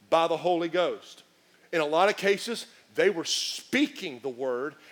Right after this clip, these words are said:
and there was somebody recording and writing what the guy was saying. And the Bible says that the Holy Spirit moved. The, the word move has, has this effect.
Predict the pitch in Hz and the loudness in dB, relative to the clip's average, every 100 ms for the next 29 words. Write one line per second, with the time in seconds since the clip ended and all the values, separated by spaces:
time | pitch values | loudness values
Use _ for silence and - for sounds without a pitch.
0 | - 160 151 170 156 - 208 185 180 165 | -6 -4 0 0 0 -2 -2 0 2 0
1 | 143 151 - - - 233 185 151 160 147 | -2 -4 -6 -8 -2 0 0 -2 -6 -6
2 | 131 131 170 196 165 143 - - 113 147 | -6 -4 -2 0 -2 -6 -10 -20 -4 -4
3 | 175 147 151 147 127 113 - 175 123 85 | -2 -2 2 2 0 -4 -4 -4 -4 -8
4 | - - - 175 160 147 165 220 214 - | -16 -20 -6 -2 0 2 4 4 0 0
5 | 208 196 - 160 - 135 196 226 196 - | 2 2 0 -4 -4 -2 0 0 -2 -6
6 | - - 226 185 - 143 160 196 233 190 | -10 -6 -2 -2 -4 -12 -6 -2 -2 -2
7 | 131 98 - - - _ - 170 - 175 | -4 -8 -20 -20 -20 _ -14 -12 -12 -10
8 | 180 175 214 202 185 233 196 156 139 165 | -4 6 6 6 4 4 4 0 -2 -4
9 | 160 - 156 131 165 - - 139 90 | -2 -4 -4 -2 -4 -6 -6 -6 -6